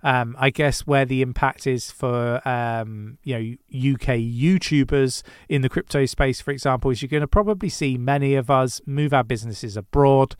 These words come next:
Um, you know, it's one of those, right? Like, um, I guess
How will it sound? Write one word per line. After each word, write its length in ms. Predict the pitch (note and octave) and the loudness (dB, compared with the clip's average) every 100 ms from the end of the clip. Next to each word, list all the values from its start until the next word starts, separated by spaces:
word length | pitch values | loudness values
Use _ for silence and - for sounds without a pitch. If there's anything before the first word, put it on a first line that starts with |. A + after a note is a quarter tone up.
| - - - - - | -20 -20 -20 -6 2
Um, 460 | C3 B2 A#2+ B2+ - | 4 4 2 -6 -2
you 100 | C3+ | 0
know, 120 | A#2+ | 2
it's 300 | C3 C3 - | 0 -4 0
one 200 | C#3 B2+ | 2 2
of 120 | A#2+ | 2
those, 400 | C#3+ C3 B2 - | 2 4 2 0
right? 360 | B2+ B2 A#2 - | 2 2 0 -2
Like, 260 | B2+ B2 - - | -4 -6 -10 -4
um, 520 | A#2+ A2+ G#2+ G#2 - _ _ _ _ _ _ _ _ _ _ _ _ - | -2 -2 -6 -12 -18 _ _ _ _ _ _ _ _ _ _ _ _ -10
I 100 | B2 | -6
guess 500 | C3 C#3 B2+ - - | -2 -2 -2 -6 -10